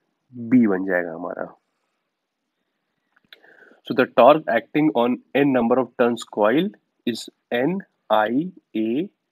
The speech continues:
बी, जहाँ पे n number of turns है, I उसका करंट है, A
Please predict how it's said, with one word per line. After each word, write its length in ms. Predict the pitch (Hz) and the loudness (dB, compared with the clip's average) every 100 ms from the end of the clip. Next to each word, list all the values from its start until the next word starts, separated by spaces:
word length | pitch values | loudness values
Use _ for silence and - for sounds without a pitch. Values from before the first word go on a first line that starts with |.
| _ _ - | _ _ -20
बी, 260 | 110 104 82 - _ _ _ _ - | -10 -8 -8 -12 _ _ _ _ -2
जहाँ 120 | 113 | 0
पे 140 | - 127 123 | 0 -2 0
n 120 | 139 117 | 0 0
number 200 | 110 120 | 0 -2
of 80 | - | 0
turns 280 | 110 123 131 | 0 0 -2
है, 120 | 165 196 _ _ _ _ _ _ _ - | -6 -6 _ _ _ _ _ _ _ 0
I 320 | 117 147 190 - | 2 2 0 -4
उसका 260 | - 123 | -8 -8
करंट 500 | 110 104 101 117 117 | -4 -2 -2 -4 -4
है, 100 | 156 175 _ _ _ _ | -6 -8 _ _ _ _
A 140 | 135 | 2